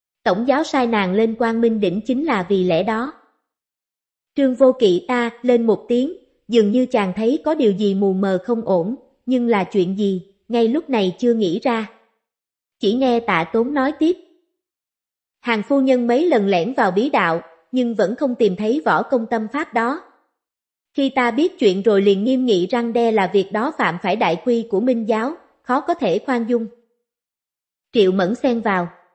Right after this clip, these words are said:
"A, tôi hiểu rồi. Hàng phu nhân phá môn xuất giáo cốt để có thể tiếp tục lẻn vào đường hầm vì bà ta không còn là người trong Minh giáo Trung Thổ nữa, không bị ước thúc bởi quy luật vào ra bí đạo." Tạ Tốn nói,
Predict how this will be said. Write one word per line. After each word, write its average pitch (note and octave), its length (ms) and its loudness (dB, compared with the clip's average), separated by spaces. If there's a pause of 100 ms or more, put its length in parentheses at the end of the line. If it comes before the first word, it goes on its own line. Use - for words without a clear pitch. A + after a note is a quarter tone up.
(1000)
"A, A3+ 260 -2 (260)
tôi A#3 180 8
hiểu F#3+ 300 2
rồi. F#3+ 240 2 (920)
Hàng A3+ 220 -2
phu C#4 160 2
nhân C4 240 2
phá C4+ 220 -2
môn D4+ 240 2
xuất F4 260 -4
giáo C4+ 180 2
cốt F4 340 -2
để F#3+ 120 2
có D#4+ 120 -2
thể G3 220 -2
tiếp F#4 240 0
tục A3+ 180 4
lẻn G3+ 280 0
vào G#3+ 160 0
đường G3 200 2
hầm G3 280 -4
vì G3+ 140 2
bà F#3 180 -2
ta A3 260 -4
không B3 260 -4
còn G3+ 240 0
là F#3+ 160 -2
người F#3+ 260 -2
trong A#3 240 -4
Minh A3+ 180 0
giáo A3+ 220 -2
Trung A#3 240 -4
Thổ G3 200 0
nữa, A3+ 360 0 (300)
không B3 220 -2
bị F3+ 200 2
ước E4 220 -2
thúc F#4 160 -2
bởi F#3 180 2
quy C4 200 0
luật A3+ 180 2 (100)
vào G3 180 2
ra A3 160 -4
bí A#3 220 -2
đạo." E3+ 300 0 (1200)
Tạ F#3 180 0 (100)
Tốn A#3+ 200 0
nói, C4+ 280 -2